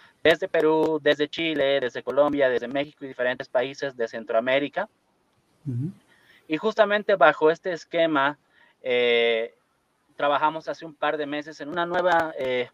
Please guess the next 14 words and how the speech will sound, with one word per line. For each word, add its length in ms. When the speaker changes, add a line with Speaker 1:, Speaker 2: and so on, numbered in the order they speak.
Speaker 1:
bueno, 200
un 220
subemprendimiento, 920
si 80
lo 80
queremos 320
ver 160
de 100
esa 140
manera, 400
que, 120
que 140
es 140
una, 480